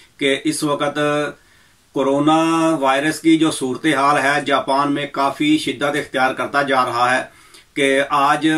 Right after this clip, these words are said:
चीबा कैन में, जो कि साइतामा से नज़दीक है, और काशिवा का एरिया है नागारियामा सिटी, तो वहां पर स्कूल के बच्चों में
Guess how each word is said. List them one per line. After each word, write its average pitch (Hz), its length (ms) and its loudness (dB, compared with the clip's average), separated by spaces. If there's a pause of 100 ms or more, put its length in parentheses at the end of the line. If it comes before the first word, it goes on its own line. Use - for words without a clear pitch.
(640)
चीबा 170 360 4
कैन 156 280 2
में, 143 300 0 (220)
जो 127 140 -2
कि 139 100 -2
साइतामा 139 480 0
से 156 160 0
नज़दीक 143 500 0
है, 139 280 0 (180)
और 139 560 0
काशिवा 160 640 2 (640)
का 151 260 4
एरिया 147 400 2
है 147 240 2
नागारियामा 131 680 0
सिटी, 107 380 -4 (520)
तो 160 80 4
वहां 151 540 2
पर 165 380 0
स्कूल 165 640 4
के 175 200 2
बच्चों 160 480 2
में 165 340 2